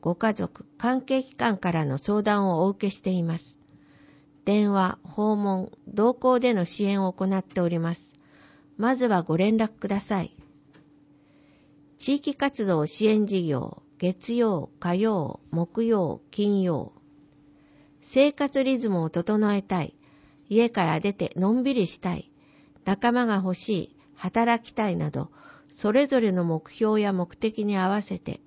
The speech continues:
ご利用していただけます。スポーツや調理、就労前、準備訓練などの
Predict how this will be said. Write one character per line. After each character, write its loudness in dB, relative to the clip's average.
ご 0
利 2
用 4
し -8
て -2
い -4
た -2
だ -2
け -6
ま -4
す。 -16
ス -18
ポ 4
ー 2
ツ -6
や 0
調 0
理、 -6
就 0
労 6
前、 0
準 0
備 0
訓 0
練 0
な 0
ど -4
の -6